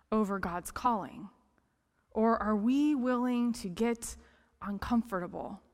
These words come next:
and to reimagine how our world can be, become more like the kingdom of God? Are we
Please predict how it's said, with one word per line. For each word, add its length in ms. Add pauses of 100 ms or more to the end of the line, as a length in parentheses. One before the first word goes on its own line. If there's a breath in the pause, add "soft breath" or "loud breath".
(340)
and 100
to 140
reimagine 720
how 260
our 300
world 480
can 180
be, 160 (460 loud breath)
become 500
more 520 (220 loud breath)
like 320
the 80
kingdom 680 (280 soft breath)
of 200
God? 440 (800)
Are 140
we 340